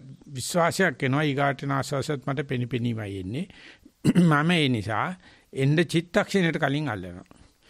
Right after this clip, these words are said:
අන්න එහෙම කරගෙන ගිහිල්ලා ඒ ජවනිකා ඉවරනාට පස්සේ තමයි ආනාපානෙ සංසිඳීමක් ඇති වෙන්නේ. ඒක නොදැක්කත් සංසිඳීම ඇති වෙන බවයි මේ ප්‍රකාශයේ තියෙන. එක වෙන්න පුළුවන්.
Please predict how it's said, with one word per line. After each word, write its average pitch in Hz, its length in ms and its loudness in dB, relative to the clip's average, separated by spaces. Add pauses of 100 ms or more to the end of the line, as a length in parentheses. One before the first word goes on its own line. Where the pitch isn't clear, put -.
(220)
අන්න 156 180 2
එහෙම 196 180 4
කරගෙන 170 440 2
ගිහිල්ලා 185 640 2
ඒ 147 300 0
ජවනිකා 156 440 2
ඉවරනාට 185 380 2
පස්සේ 208 200 0
තමයි 147 220 0
ආනාපානෙ 139 460 -2
සංසිඳීමක් 131 720 -4
ඇති 117 200 -6
වෙන්නේ. 95 300 -6 (400)
ඒක 160 240 0
නොදැක්කත් 175 540 2
සංසිඳීම 190 600 0
ඇති 185 240 0
වෙන 180 160 4
බවයි 170 300 4
මේ 165 180 2
ප්‍රකාශයේ 156 520 0
තියෙන. 135 240 0
එක 143 160 -2
වෙන්න 135 280 0
පුළුවන්. 123 380 -2